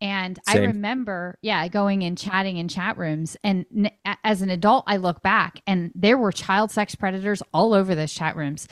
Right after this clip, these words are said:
Speaker 1: And I was constantly, as a kid, being bombarded by people who were saying, "Hey, do you wanna have a private conversation?" And, and it, it was sexual exploitation.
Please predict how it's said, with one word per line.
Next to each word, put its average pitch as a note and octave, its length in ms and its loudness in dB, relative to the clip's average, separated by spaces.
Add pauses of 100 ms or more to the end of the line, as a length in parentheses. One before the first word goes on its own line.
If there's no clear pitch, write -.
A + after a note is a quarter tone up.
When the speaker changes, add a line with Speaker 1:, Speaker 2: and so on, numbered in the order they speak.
(260)
Speaker 1:
And F#3+ 140 0
I A3 80 2
was F#3 200 -4 (100)
constantly, G#3 1000 2
as F#3 140 2
a F3 60 -2
kid, F#3+ 280 -2
being F3 200 2
bombarded E3 480 2
by D#3 100 0
people E3+ 300 -2
who E3+ 160 0
were D#3 260 0 (260)
saying, F3 340 0
"Hey, G#3 200 4
do F3 140 0
you F#3 100 4
wanna F3+ 220 2
have E3+ 200 2
a E3 60 2
private D#3 380 -2
conversation?" E3+ 720 -4
And, F3 220 -6
and F#3 140 -4
it, - 160 -6
it G3 160 0
was F#3 160 -2
sexual - 440 -2
exploitation. E3+ 720 -2